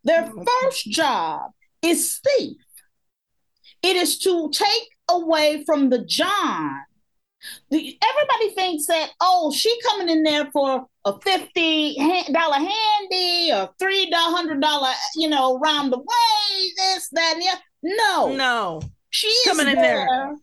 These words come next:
Speaker 1: She
Speaker 2: Mm-hmm.
Speaker 1: is there to make money. And that is the thing about entering into transactions with people <laughs> who are not honest.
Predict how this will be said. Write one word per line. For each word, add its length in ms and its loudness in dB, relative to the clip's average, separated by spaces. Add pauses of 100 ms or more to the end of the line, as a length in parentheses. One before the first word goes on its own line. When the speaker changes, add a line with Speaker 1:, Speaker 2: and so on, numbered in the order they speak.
(300)
Speaker 1:
She 220 -2
Speaker 2:
Mm-hmm. 160 2
Speaker 1:
is 120 -6
there 180 0
to 240 0
make 260 -2
money. 600 -2 (220)
And 160 0
that 260 2
is 120 -10
the 240 -4
thing 240 2
about 480 0 (160)
entering 420 0
into 240 0
transactions 1400 -2 (160)
with 300 0
people 1040 0 (180)
<laughs> 300 -16
who 180 2
are 160 2
not 280 0 (680)
honest. 1040 -2